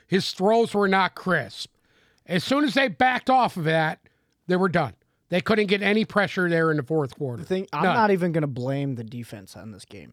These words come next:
Speaker 1: Well,
Speaker 2: You know
Speaker 1: I,
Speaker 2: why?
Speaker 1: I mean,
Speaker 2: Because
Speaker 1: the defense
Speaker 2: they,
Speaker 1: is
Speaker 2: the
Speaker 1: the one
Speaker 2: defense,
Speaker 1: letting up the point.
Speaker 2: the defense n-,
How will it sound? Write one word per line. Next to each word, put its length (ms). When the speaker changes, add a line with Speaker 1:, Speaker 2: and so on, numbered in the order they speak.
Speaker 1:
Well, 260
Speaker 2:
You 60
know 80
Speaker 1:
I, 60
Speaker 2:
why? 120
Speaker 1:
I 40
mean, 120
Speaker 2:
Because 180
Speaker 1:
the 80
defense 240
Speaker 2:
they, 60
Speaker 1:
is 80
Speaker 2:
the 60
Speaker 1:
the 80
one 100
Speaker 2:
defense, 100
Speaker 1:
letting 220
up 100
the 80
point. 300
Speaker 2:
the 80
defense 520
n-, 160